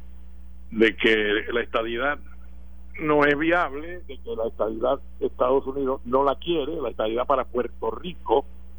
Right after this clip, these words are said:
eh, mientras que los estadistas tendrán que plantear en el espíritu del pensamiento de Carlos Romero Barceló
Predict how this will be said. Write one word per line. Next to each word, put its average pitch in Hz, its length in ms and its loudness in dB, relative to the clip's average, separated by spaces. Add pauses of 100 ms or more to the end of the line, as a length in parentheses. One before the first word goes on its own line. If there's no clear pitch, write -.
(920)
eh, 104 500 4 (560)
mientras 139 440 4
que 139 120 -2
los 113 120 -4
estadistas 147 680 2 (760)
tendrán 113 500 -2
que 120 200 4
plantear 123 680 0
en 160 100 -4
el 110 100 -2
espíritu 117 840 -2 (680)
del 117 100 6
pensamiento 123 680 0
de 113 120 -2
Carlos 127 360 2
Romero 113 340 0
Barceló 113 560 0